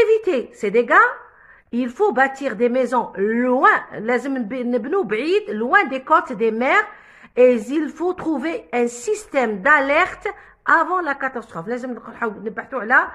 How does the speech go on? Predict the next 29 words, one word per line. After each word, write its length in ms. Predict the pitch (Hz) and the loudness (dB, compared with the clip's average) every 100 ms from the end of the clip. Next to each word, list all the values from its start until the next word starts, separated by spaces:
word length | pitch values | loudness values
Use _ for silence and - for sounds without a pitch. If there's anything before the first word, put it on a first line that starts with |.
| - - - - | -14 -18 -20 -10
آه، 720 | 208 208 202 196 185 180 170 | -2 2 2 2 0 0 -2
يعني، 400 | 165 202 220 214 | -4 -4 -4 -4
طريقة، 480 | 220 240 269 - 254 | 0 0 0 2 4
وسيلة 600 | 240 240 262 247 277 427 - - _ | 4 0 -4 2 2 0 -4 -20 _
اللي 420 | 208 233 302 370 | -10 -4 -2 -2
ت-، 500 | 381 - 285 233 233 | -4 -6 -2 0 -2
تعلن 340 | 277 269 311 233 | -2 -4 -2 -2
على 360 | 320 262 233 - | 0 2 2 -2
التسونامي 600 | 220 220 - 269 277 339 | -10 -12 -10 -4 -4 -6
قبل 340 | - 370 285 | 0 0 4
حدوثه. 640 | 381 - 254 202 190 143 135 _ _ _ | 2 2 -4 -4 -6 -8 -14 _ _ _
Donc 100 | - | -6
نعاود 220 | 214 262 | 0 0
نقرا 260 | 285 208 202 | 0 -4 -4
لكم. 280 | 196 330 403 - - - | -2 -4 -4 -12 -20 -8
Le 100 | 180 | -6
tsunami, 720 | 190 - 440 415 370 330 320 - _ _ _ _ _ _ | -6 -2 0 2 0 0 -6 -10 _ _ _ _ _ _
vague 300 | - 226 220 | -2 0 0
du 180 | 175 208 | -6 -10
port, 520 | 190 240 277 302 - 214 | -2 2 2 0 -6 -8
est 200 | 214 247 | -6 -6
une 160 | 208 | -6
catastrophe 640 | - 415 392 370 - 320 | -4 -2 -2 -6 -8 -8
naturelle 680 | 302 285 285 240 220 240 247 | -6 -6 -6 -8 -4 -4 -6
due 220 | 175 254 294 - | -8 -10 -8 -6
à 120 | 196 | -4
la 140 | 165 | -4
montée 440 | 170 240 262 202 170 | -8 -10 -10 -8 -4
d'eau 360 | 208 233 269 | 0 0 -2